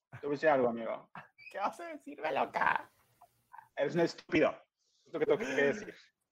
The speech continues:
Speaker 2: <laughs> Muy bien.
Speaker 1: Bueno.
Speaker 2: Ahorita, ahorita
Speaker 1: Pues ya
Speaker 2: terminando, terminando este, estas tres, estos tres puntos, vamos a platicar un poquito
Speaker 1: Sí.
Speaker 2: sobre qué onda de nosotros con la acercamiento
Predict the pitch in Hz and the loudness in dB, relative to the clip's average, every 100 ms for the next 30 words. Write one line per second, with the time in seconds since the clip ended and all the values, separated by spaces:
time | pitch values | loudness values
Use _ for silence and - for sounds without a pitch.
0 | _ - 185 - 254 269 185 202 175 135 | _ 0 0 2 0 6 8 10 8 6
1 | - _ - 214 165 123 - _ 190 196 | 0 _ 2 6 6 2 -4 _ 6 8
2 | - 233 220 294 233 269 277 285 220 262 | 8 8 8 8 10 10 8 6 4 2
3 | - _ _ 208 196 196 202 240 262 254 | 0 _ _ -2 0 0 2 2 8 10
4 | 254 220 - 240 226 226 226 220 226 226 | 10 6 4 2 4 4 6 4 0 2
5 | 240 233 240 220 190 208 226 185 165 151 | 2 4 0 2 2 2 0 0 -2 -4
6 | - 156 156 156 _ _ - - 165 160 | 2 6 6 2 _ _ -20 -12 -8 0
7 | 180 175 180 160 156 151 139 - 156 156 | 0 0 -2 0 0 0 -2 -2 4 4
8 | 156 165 160 151 156 135 165 160 165 165 | 6 4 4 4 2 2 2 2 4 6
9 | 165 160 - 143 139 131 - 233 202 | 6 4 -2 -6 -6 -6 0 4 4